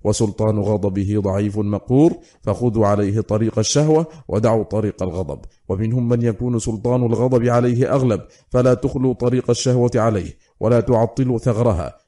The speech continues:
فإن من لم يملك نفسه عند الغضب، فإنه بالحري أن لا يملكها عند الشهوة. فزوجوا بين غضبه وشهوته،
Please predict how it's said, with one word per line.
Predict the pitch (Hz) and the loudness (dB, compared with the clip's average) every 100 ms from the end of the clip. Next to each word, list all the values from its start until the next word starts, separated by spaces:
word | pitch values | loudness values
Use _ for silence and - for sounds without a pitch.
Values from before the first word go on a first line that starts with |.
| - | -10
فإن | 73 95 107 104 101 | -6 -4 -2 -2 -2
من | 98 101 | -2 -2
لم | 101 | -2
يملك | 101 110 101 95 | -2 -2 -4 -4
نفسه | 104 101 - 95 98 | -6 -6 -4 -4 -2
عند | 101 104 | -4 -2
الغضب، | 104 98 147 165 151 _ _ | -2 0 -2 -2 -6 _ _
فإنه | - 90 107 107 101 107 101 | -6 -4 -2 -2 -2 -2 -2
بالحري | 90 90 - 104 127 120 110 | -4 -6 -4 -2 -2 -2 -2
أن | - 104 | -2 -2
لا | 110 175 | 0 2
يملكها | 165 117 117 - 87 104 | 2 2 -2 -2 -2 -2
عند | 95 107 | -2 -2
الشهوة. | 92 - 101 90 85 - - _ - | -4 -4 -4 -2 -4 -8 -20 _ -2
فزوجوا | 110 104 127 101 127 139 131 123 110 90 | 0 2 0 2 0 2 0 0 -2 0
بين | 151 175 147 | 2 4 2
غضبه | 131 135 123 113 110 104 | 2 2 2 0 0 0
وشهوته، | 98 104 90 92 78 | -2 -2 -2 -4 -6